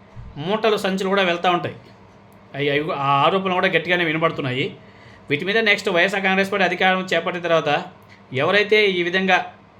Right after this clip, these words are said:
విచ్చలవిడిగా సంపాదించుకుంటారో వాళ్ళ మీద జగన్మోహన్ రెడ్డి గారు తప్పనిసరిగా కేసులు అయితే వేస్తారు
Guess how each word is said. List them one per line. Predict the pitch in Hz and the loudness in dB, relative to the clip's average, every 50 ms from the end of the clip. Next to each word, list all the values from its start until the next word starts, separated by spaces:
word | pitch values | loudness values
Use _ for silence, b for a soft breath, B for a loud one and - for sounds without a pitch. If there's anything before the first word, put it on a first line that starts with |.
| - 147 | -16 -14
విచ్చలవిడిగా | 151 151 - - 208 196 190 190 190 190 | -12 -8 -4 -4 -2 0 0 2 2 2
సంపాదించుకుంటారో | 180 175 170 160 175 175 170 165 - - 165 151 180 196 | 0 0 -2 0 0 0 0 0 -2 -2 -2 0 2 2
వాళ్ళ | 185 180 175 | 2 0 0
మీద | 185 196 202 196 196 196 - - - - - - - | 0 0 0 -2 -2 -4 -10 -20 -20 -20 -20 -18 -10
జగన్మోహన్ | 160 180 185 208 208 208 202 202 | -6 -4 -4 -4 -4 -4 -2 -2
రెడ్డి | 202 196 | 0 0
గారు | 196 196 190 196 196 | 0 0 0 -2 -4
తప్పనిసరిగా | 196 208 202 190 208 202 196 190 | -6 -4 -4 -4 -4 -4 -4 -2
కేసులు | - 202 208 - 208 | -2 -2 -2 -2 -2
అయితే | 202 208 | 0 0
వేస్తారు | 196 180 180 185 - 143 110 - | 0 0 0 -2 -4 -6 -6 -8